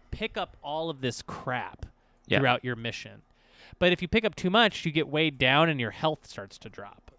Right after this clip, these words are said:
Speaker 1: So you,
Speaker 2: Okay.
Speaker 1: so you're constantly, like, doing this dance of, like, picking up too much stuff and then s-, trying to get to a place, but you have to walk slow to it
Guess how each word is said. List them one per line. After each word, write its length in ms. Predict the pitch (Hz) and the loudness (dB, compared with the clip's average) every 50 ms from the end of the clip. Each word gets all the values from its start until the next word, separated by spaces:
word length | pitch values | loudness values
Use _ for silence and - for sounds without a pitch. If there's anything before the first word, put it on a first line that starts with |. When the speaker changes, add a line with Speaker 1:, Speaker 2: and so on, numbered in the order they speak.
| _ _ _ | _ _ _
Speaker 1:
So 140 | - - | -4 0
you, 200 | 151 135 131 131 131 | 0 2 2 0 0
Speaker 2:
Okay. 340 | 131 127 104 95 113 135 123 - _ _ _ _ _ _ | 0 0 -2 -2 -2 -4 -6 -10 _ _ _ _ _ _
Speaker 1:
so 120 | - - 185 | -2 2 2
you're 120 | 175 175 | 2 2
constantly, 580 | - - 190 240 254 - - 220 202 208 202 185 | 2 2 2 2 2 2 -2 -4 -2 -2 -4 -2
like, 380 | 180 170 160 147 - - - _ _ - | 0 0 0 0 -2 -6 -20 _ _ 2
doing 240 | - 165 175 180 170 | 4 6 6 6 4
this 280 | 151 131 117 - - - - _ - | 2 0 0 -2 -10 -12 -16 _ -2
dance 520 | - 147 151 156 160 143 117 104 - - - | 2 4 4 4 4 0 -2 -4 -8 -2 -2
of, 140 | 135 120 120 | -2 0 0
like, 360 | 123 123 120 120 117 - - _ _ | 0 2 2 2 0 -2 -10 _ _
picking 280 | - 156 147 - 185 185 | -4 -4 -4 -2 -2 -2
up 120 | 185 - | -2 -2
too 120 | - - 190 | -2 -2 -2
much 140 | 185 190 | -2 -2
stuff 540 | - - - - 160 156 156 156 151 - - - | -4 -4 0 2 4 6 6 6 4 2 -4 -8
and 100 | 151 143 | -4 -4
then 80 | 143 131 | -4 -6
s-, 280 | - - - - - _ _ _ _ _ _ _ | -6 -10 -10 -10 -12 _ _ _ _ _ _ _
trying 200 | - 175 175 165 | 2 2 4 4
to 60 | 156 | 2
get 220 | 123 123 170 160 - | 4 2 2 2 4
to 100 | - 180 | 0 0
a 40 | |
place, 460 | 170 - - 160 160 160 151 - - - _ _ _ _ _ _ _ _ _ _ _ _ _ _ _ _ _ | 2 4 4 6 6 4 4 0 -10 -16 _ _ _ _ _ _ _ _ _ _ _ _ _ _ _ _ _
but 120 | - 156 147 | -2 0 0
you 40 | |
have 100 | 143 139 | 0 0
to 80 | - 143 | 2 4
walk 280 | 131 131 139 151 160 - | 6 8 6 6 6 2
slow 360 | - - 170 160 156 151 151 | -4 0 6 8 8 8 8
to 260 | 147 - - 139 135 135 | 4 2 -2 0 0 2
it 240 | 131 131 131 117 | 0 0 -2 -4